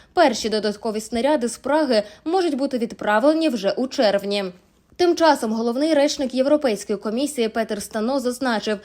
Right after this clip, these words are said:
що близько половини початкового мільйона снарядів, які Є С обіцяв на цей рік, буде доставлено до кінця цього місяця. Зокрема, як пише видання "Політіко",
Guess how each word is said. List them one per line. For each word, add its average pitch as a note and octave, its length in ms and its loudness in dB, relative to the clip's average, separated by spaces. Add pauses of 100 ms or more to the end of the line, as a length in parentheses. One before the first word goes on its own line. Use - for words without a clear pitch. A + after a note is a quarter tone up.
(200)
що - 180 0
близько D#4 360 0
половини C#4 640 2
початкового C#4 640 -2
мільйона B3 500 2
снарядів, G#3+ 560 0 (240)
які D#4+ 260 2
Є D4+ 240 6
С G#3 140 -2
обіцяв A3 440 0
на G#3 120 0
цей G#3+ 200 0
рік, D4+ 300 0
буде D#4+ 260 -2
доставлено B3+ 680 0
до A#3+ 100 -2
кінця G#3 380 -2
цього G#3+ 260 -4
місяця. F#3+ 580 -2 (420)
Зокрема, D#4+ 520 0
як G3+ 200 -2
пише A3 240 -6
видання G#3+ 360 0
"Політіко", A3 640 0